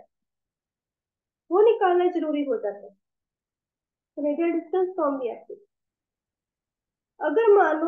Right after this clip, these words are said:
उसका body का सारा का सारा mass या कॉन्सेंट्रेटेड है, तो जो उसका इनर्शिया आएगा वो change नहीं होगा, वो इनर्शिया भी उसका constant ही रहेगा। तो वो जो radial distance हम निकालते हैं ना, वो मेरे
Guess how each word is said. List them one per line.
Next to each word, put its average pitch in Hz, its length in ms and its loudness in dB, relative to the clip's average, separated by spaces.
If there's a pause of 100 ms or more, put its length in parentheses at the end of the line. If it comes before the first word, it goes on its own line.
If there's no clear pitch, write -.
उसका 359 220 -2 (100)
body 311 300 0
का 370 100 -2
सारा 349 280 -4
का 381 80 -4
सारा 349 360 -6
mass 294 360 -6
या 359 80 -4 (120)
कॉन्सेंट्रेटेड 349 760 -4
है, 302 100 -10 (1400)
तो 320 60 -4 (320)
जो 339 160 0
उसका 339 180 -8 (120)
इनर्शिया 311 420 -2
आएगा 302 280 -6 (100)
वो 392 100 -2 (480)
change 359 260 2
नहीं 320 140 -4
होगा, 262 160 -2
वो 320 140 -4
इनर्शिया 349 440 -2
भी 359 140 2
उसका 370 220 -6 (100)
constant 302 640 -6
ही 330 80 -8
रहेगा। 208 340 -10 (1400)
तो 370 60 -2
वो 392 100 -2
जो 415 140 4
radial 370 440 2
distance 403 460 0
हम 359 120 4
निकालते 285 440 -2
हैं 320 60 -8
ना, 330 160 -6
वो 370 160 0
मेरे 330 120 -4